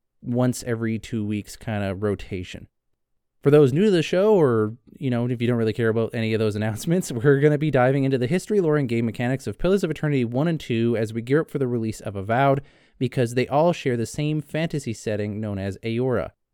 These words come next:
And today, we're gonna be talking about a topic that I've kind of already covered in other episodes, but I have not really done an episode on its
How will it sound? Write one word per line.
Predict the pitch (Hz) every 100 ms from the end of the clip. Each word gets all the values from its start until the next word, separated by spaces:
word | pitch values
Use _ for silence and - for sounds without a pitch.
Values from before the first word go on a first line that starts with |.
| _ _ _ _ _
And | 139 147
today, | 151 165 240 202
we're | 139 170
gonna | 240
be | 233
talking | 185 156 156 160
about | 147 131
a |
topic | - 135 135 127 - _ _
that | 120 131 120 - _
I've | - 127
kind | - 254
of | 330
already | - 156 147 127
covered | - - 151 127 110 101 101 _ _ _ -
in | 127 -
other | 147 139 120
episodes, | 127 131 127 - 104 101 98
but | 120 135 -
I | 120
have | 117 143 131
not | 127 131 165 202 - _ _ -
really | 117 127 143 135
done | 120 127
an | 127 -
episode | 117 113 - 113 113
on | 107 101 -
its | 101